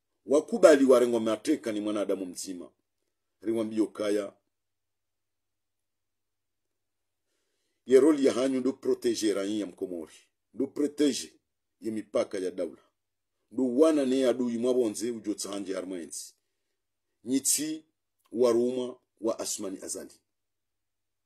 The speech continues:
Nyitsi waruma wa Asumani Azali. Nyi warumishi wa hemara wa Komori. Jena mna kwa Asumani Azali, ye mrumishi wa hatu.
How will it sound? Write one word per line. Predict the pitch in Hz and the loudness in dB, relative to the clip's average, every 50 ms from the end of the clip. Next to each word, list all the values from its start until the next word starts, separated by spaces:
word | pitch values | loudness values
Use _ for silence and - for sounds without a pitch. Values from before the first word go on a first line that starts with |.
| _ _ _ _ _ _ _ _ _ _ _ _ _ _ _ _ _ _ _ _ _ _ _ _ _ _ _ _ _ _ _ _ _ _ _ _ _ _ _ _ _ _ _ | _ _ _ _ _ _ _ _ _ _ _ _ _ _ _ _ _ _ _ _ _ _ _ _ _ _ _ _ _ _ _ _ _ _ _ _ _ _ _ _ _ _ _
Nyitsi | 107 120 - - - 120 | -14 -10 -8 -4 -2 0
waruma | 117 101 98 104 101 98 | 0 0 -2 -4 -6 -6
wa | 92 90 87 73 | -6 -8 -8 -10
Asumani | - - - 76 73 76 | -12 -14 -14 -16 -16 -16
Azali. | 71 - - - - - _ _ _ _ _ _ _ _ _ _ _ _ _ _ _ _ _ _ _ _ _ _ _ _ _ _ _ _ - | -16 -16 -18 -20 -20 -20 _ _ _ _ _ _ _ _ _ _ _ _ _ _ _ _ _ _ _ _ _ _ _ _ _ _ _ _ -8
Nyi | - 180 190 | -2 2 6
warumishi | 175 165 147 143 139 143 151 143 - - 131 139 | 8 8 8 6 6 4 2 2 2 0 -2 0
wa | 139 127 | 0 -2
hemara | 123 131 120 120 117 117 117 110 104 101 98 92 | -2 -4 -4 -4 -4 -4 -4 -4 -4 -6 -6 -8
wa | 90 90 | -8 -10
Komori. | - - 80 80 80 78 76 - _ _ _ _ _ _ _ _ _ _ | -14 -16 -18 -16 -16 -16 -16 -18 _ _ _ _ _ _ _ _ _ _
Jena | 101 156 202 190 190 170 | 8 8 8 8 8 4
mna | 165 160 | 2 0
kwa | 151 - 170 151 | 0 0 0 0
Asumani | 139 - 143 147 139 139 | 0 0 -2 -2 -2 0
Azali, | 135 120 131 131 123 131 151 | 0 0 0 0 0 2 4
ye | 220 | 4
mrumishi | 247 240 196 156 151 143 139 127 - - 113 | 4 6 4 4 4 4 2 0 -2 -6 -6
wa | 107 104 | -8 -8
hatu. | - 110 - - - | -10 -12 -14 -16 -18